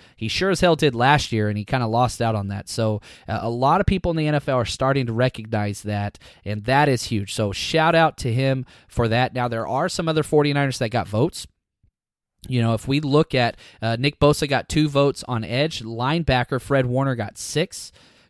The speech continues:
K'Waun Williams got two at defensive back, and then special teams Raheem Mostert got one. That's all the forty-niners that got votes. Um, and so it's very, you know, <laughs> that's seven players receiving all-pro type votes is huge.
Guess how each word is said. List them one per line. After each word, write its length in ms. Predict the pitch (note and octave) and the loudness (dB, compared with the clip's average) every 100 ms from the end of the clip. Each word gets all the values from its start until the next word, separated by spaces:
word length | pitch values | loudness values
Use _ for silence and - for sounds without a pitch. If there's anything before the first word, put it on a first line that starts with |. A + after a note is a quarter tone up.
| - | -4
K'Waun 520 | D#3 D3+ D#3 D#3 C3+ | 0 2 2 0 0
Williams 400 | B2+ D3+ D#3+ - | -2 -2 -4 -4
got 180 | B2 - | -6 -4
two 180 | D3 C#3+ | -2 -2
at 120 | - | -2
defensive 480 | G#2+ - D3 E3 D3+ | -6 -4 -4 -4 -2
back, 340 | D#3 D#3 - - - | 0 0 -2 -16 -12
and 180 | - A#2+ | -4 -2
then 200 | A#2+ A#2 | 0 -2
special 400 | - D3+ C#3+ C#3 | 0 0 2 0
teams 280 | - D3 C3+ | -2 -4 -2
Raheem 280 | A#2+ C3 C3 | -4 -4 -2
Mostert 360 | B2 A#2+ A#2 | -4 -6 -10
got 220 | - G#2 - | -8 -10 -6
one. 340 | G#2 G2+ G2+ - - - | -6 -4 -6 -14 -14 -2
That's 200 | B2+ - | -2 -2
all 280 | C#3 D#3 E3 | 4 6 6
the 100 | D#3+ | 4
forty-niners 640 | - D3 C#3 C3 B2 A#2 | 2 2 2 0 0 0
that 140 | A2+ | -2
got 240 | - A2+ - | 0 -2 -2
votes. 480 | G#2 G2+ - - - - _ | -4 -4 -4 -14 -18 -20 _
Um, 480 | - A2 G#2+ G#2+ G#2 - | -6 -4 -2 -4 -6 -8
and 180 | A#2 | -6
so 160 | - D3 | -2 0
it's 140 | C#3+ | 0
very, 400 | C3 C#3+ F#3 G#3+ - | 0 -2 -2 -4 -8
you 140 | - C3+ | -6 -2
know, 240 | D3+ C#3+ | -2 -4
<laughs> 40 | - | -2
that's 420 | C#3 D3 A#2 - | -2 -2 -4 -8
seven 400 | - D3+ E3+ F#3 | -4 -2 -2 -6
players 580 | E3 F#3+ D#3 A2+ A#2+ - _ _ _ _ _ _ _ _ _ _ - | -6 -6 -4 -6 -10 -18 _ _ _ _ _ _ _ _ _ _ -8
receiving 480 | C#3+ - F3 E3 C#3+ | -6 -4 -4 -2 -2
all-pro 520 | B2 C#3 - D#3 D3+ | 2 4 4 4 4
type 280 | - D3 A2+ | 2 0 0
votes 480 | B2+ D3+ C3 - | 2 2 2 -2
is 160 | B2 C3 | -4 -4
huge. 420 | - A#3+ - - | 0 -2 -2 -10